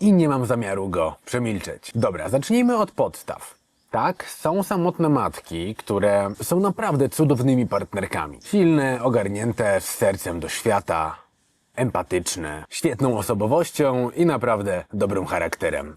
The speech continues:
Ale są też takie, które chcą, żebyś ty był ojcem, sponsorem, terapeutą, zanim w ogóle się poznacie. Wiesz, przychodzisz na randkę z Tindera, a ona nagle się dziwi,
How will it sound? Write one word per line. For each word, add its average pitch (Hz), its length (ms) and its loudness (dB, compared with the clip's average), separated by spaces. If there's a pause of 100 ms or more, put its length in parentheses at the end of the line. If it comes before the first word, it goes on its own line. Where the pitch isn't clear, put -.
Ale 135 220 2
są 208 180 2
też - 180 -2
takie, 107 360 -2
które 139 280 2
chcą, 101 520 -2
żebyś 117 460 0
ty - 280 -2
był 247 340 2
ojcem, 117 680 0 (120)
sponsorem, 110 1080 0
terapeutą, 104 1040 0
zanim 147 440 2
w 131 60 4
ogóle 127 320 4
się - 140 -2
poznacie. 87 760 -6
Wiesz, 123 240 4
przychodzisz 135 460 0
na 135 120 2
randkę 147 360 0
z - 80 -8
Tindera, 135 460 0
a 151 60 2
ona 143 220 2
nagle 135 240 2
się 120 160 -4
dziwi, 170 360 2